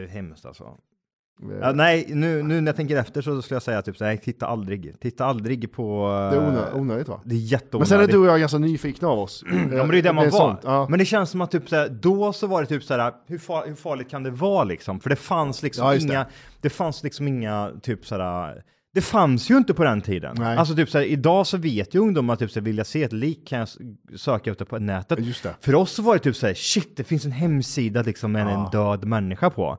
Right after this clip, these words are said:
Speaker 2: Och det var ganska nytt med internet
Speaker 1: Ja,
Speaker 2: eller skiten
Speaker 1: jävla
Speaker 2: på den
Speaker 1: vidrigt.
Speaker 2: tiden.
Speaker 1: Ja, men precis.
Speaker 2: <clears throat>
Speaker 1: Här är typ så här, här, du kan googla på, du kan ju köra Google bokstavligen,
Speaker 2: Ja,
Speaker 1: liksom.
Speaker 2: ja.
Speaker 1: Det här, vi googlar ju fram den här bilden,
Speaker 2: Mm,
Speaker 1: eh,
Speaker 2: mm.
Speaker 1: V T C-mannen som
Speaker 2: Mm.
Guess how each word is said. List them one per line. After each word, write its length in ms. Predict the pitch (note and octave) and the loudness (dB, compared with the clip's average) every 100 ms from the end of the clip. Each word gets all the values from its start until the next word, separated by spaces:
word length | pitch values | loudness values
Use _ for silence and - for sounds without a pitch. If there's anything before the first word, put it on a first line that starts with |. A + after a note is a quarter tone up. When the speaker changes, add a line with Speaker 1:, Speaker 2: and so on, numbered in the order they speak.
| - | -6
Speaker 2:
Och 60 | |
det 80 | C3+ | 0
var 100 | D#3+ | 4
ganska 200 | E3 C#3 | 4 4
nytt 300 | C#3 F3 - | 4 4 2
med 120 | E3+ | 0
internet 280 | B2+ A2 A#2+ | 0 0 0
Speaker 1:
Ja, 40 | C3 | 0
Speaker 2:
eller 100 | A2+ | -2
skiten 180 | B2+ A2+ | -2 -2
Speaker 1:
jävla 160 | C#3 | 0
Speaker 2:
på 60 | D3+ | 2
den 240 | D#3 C3+ | 2 2
Speaker 1:
vidrigt. 220 | C#3 C3+ | 0 -2
Speaker 2:
tiden. 160 | F#2 - | -6 -4
Speaker 1:
Ja, 220 | B2+ C#3+ | 2 4
men 140 | D3 C3+ | 2 0
precis. 300 | C#3+ D#3+ G2+ - | 0 0 -2 -8
Speaker 2:
<clears throat> 80 | _ | _
Speaker 1:
Här 200 | C#3+ F3+ | 4 6
är 120 | E3+ | 6
typ 180 | D3+ B2 | 2 0
så 80 | B2+ | 0
här, 260 | A2 C3 | 0 0
här, 260 | B2+ C#3+ C#3+ C3+ A#2 | 0 0 -2 -8 -8
du 100 | A#2+ | 0
kan 140 | F3 | 2
googla 220 | E3+ F#3 | 6 4
på, 180 | D3+ C#3+ - - | 4 -2 -8 -12
du 120 | C#3+ | -2
kan 120 | F#3+ | 0
ju 60 | F3 | 2
köra 100 | E3 | 2
Google 480 | D3 C3+ B2 A3+ | 2 2 2 0
bokstavligen, 560 | F#3 F#3+ - G2 F2 A2+ | 0 -4 -2 -4 -2 -2
Speaker 2:
Ja, 60 | G#2+ | -2
Speaker 1:
liksom. 240 | D#2 G#2+ | -4 -8
Speaker 2:
ja. 120 | F2 - _ | -10 -12 _
Speaker 1:
Det 80 | C#3 | 4
här, 160 | E3+ E3 | 4 6
vi 140 | D3+ | 4
googlar 420 | D3 F3+ B2 C#3+ | 6 4 4 4
ju 60 | F#3+ | 4
fram 220 | F#3+ B2 | 4 0
den 80 | A#2 | 0
här 80 | G#2+ | 0
bilden, 360 | F#2+ F2+ F2 | 0 -2 2
Speaker 2:
Mm, 160 | C3+ C#3+ | 2 2
Speaker 1:
eh, 80 | F2 | 2
Speaker 2:
mm. 120 | A#2+ | 0
Speaker 1:
V 80 | G2 | 0
T 140 | G2 | -4
C-mannen 760 | - F#2+ E2+ D#2+ F2+ F2+ E2+ A#1+ | -4 -2 -2 -6 -6 -4 -6 -8
som 160 | - | -2
Speaker 2:
Mm. 80 | A#2 | 0